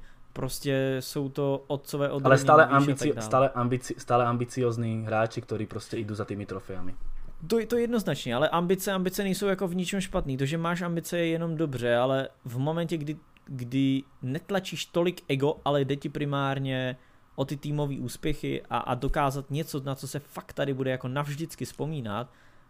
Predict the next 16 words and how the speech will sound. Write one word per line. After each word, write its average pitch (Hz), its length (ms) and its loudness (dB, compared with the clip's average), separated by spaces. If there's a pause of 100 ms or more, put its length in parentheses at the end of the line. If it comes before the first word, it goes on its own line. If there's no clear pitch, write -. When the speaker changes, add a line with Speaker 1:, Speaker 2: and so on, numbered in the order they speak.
(160)
Speaker 1:
tak - 200 -4
tohle 147 280 4
může 139 200 0
být 135 200 -4
prostě 131 260 -2
příležitost 131 560 -4
pro - 160 -4
oba 123 220 2
dva. 110 160 0
Já 127 120 2
si 165 140 -4
nemyslím, 156 420 -2
že 143 100 -2
se 143 120 -4
to 139 100 -4
stane, 135 400 -4